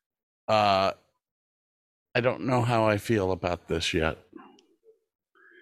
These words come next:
I haven't figured out where all of my bookmarks are.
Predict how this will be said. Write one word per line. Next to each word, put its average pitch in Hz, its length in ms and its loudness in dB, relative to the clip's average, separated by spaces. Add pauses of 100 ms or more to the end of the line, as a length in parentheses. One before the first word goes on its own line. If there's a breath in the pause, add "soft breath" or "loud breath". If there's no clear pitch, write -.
(500 soft breath)
I 113 40 4
haven't 107 340 4
figured 107 340 4
out 104 240 6
where 98 340 6
all 101 220 6
of 95 200 0
my 92 260 2
bookmarks 117 800 0
are. 117 580 0